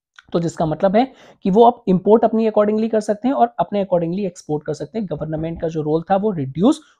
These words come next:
हो चुका है। तो इस तरीके से हम यहाँ पे बोल सकते हैं कि लिबरलाइजेशन का मतलब है एक ओपन और एक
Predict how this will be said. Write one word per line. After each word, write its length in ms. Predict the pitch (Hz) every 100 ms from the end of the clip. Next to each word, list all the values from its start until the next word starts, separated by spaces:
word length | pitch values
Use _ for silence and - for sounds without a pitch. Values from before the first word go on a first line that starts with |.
| _
हो 100 | 160
चुका 280 | 156 135 131
है। 100 | 123 - _
तो 80 | 233
इस 100 | 254
तरीके 240 | 262 254 269
से 100 | 277
हम 80 |
यहाँ 120 | 254 247
पे 100 | 254
बोल 180 | 233
सकते 260 | 240 202 226
हैं 60 | 226
कि 60 |
लिबरलाइजेशन 640 | 226 190 202 208 208 240 240
का 100 | 226
मतलब 320 | 190 208 208
है 140 | 214 214
एक 100 | 233 -
ओपन 360 | 175 - 247 277 _ _
और 140 | 185 202
एक 180 | 220